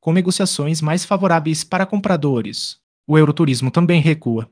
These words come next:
A procura por moedas cresce com as festas de fim de ano e o carnaval, refletindo a entrada de capital estrangeiro e a valorização das empresas brasileiras.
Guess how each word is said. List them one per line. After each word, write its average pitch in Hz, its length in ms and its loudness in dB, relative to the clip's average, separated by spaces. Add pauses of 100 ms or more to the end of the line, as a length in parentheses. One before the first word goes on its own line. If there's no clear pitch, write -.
(300)
A - 80 -10
procura 185 360 -2
por 208 160 -2
moedas 190 420 2
cresce 180 380 0
com - 80 -4
as 160 100 -2
festas 190 380 0
de 180 120 0
fim 147 200 -2
de 143 140 2
ano 170 360 2
e 175 100 -2
o 202 60 0
carnaval, 165 720 2 (100)
refletindo 185 460 0
a 180 60 2
entrada 185 360 2
de 180 120 0
capital 190 520 -2
estrangeiro 160 640 2
e 160 140 0
a 151 40 4
valorização 190 640 2
das 190 200 2
empresas 185 400 0
brasileiras. 131 920 -4